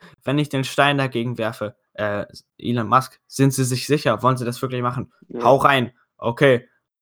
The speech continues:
Speaker 1: Ja gut, das war doch ein bisschen zu doll.
Speaker 2: Mach noch mal beim anderen.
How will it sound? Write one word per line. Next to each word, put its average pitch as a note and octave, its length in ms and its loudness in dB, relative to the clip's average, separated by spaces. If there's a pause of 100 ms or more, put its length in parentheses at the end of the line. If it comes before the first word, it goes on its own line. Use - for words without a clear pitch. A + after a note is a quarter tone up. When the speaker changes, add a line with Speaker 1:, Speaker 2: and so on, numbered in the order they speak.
(220)
Speaker 1:
Ja C3+ 160 -2
gut, C#3 320 -2
das B2 220 -4
war G#2+ 200 -2
doch G3 240 -2
ein A3 120 -4
bisschen G3 440 2
zu C#3 160 -2
doll. A2 500 2 (1400)
Speaker 2:
Mach A#2+ 180 0
noch C3+ 100 4
mal A#2 120 2
beim A2 140 2
anderen. G#2+ 380 -6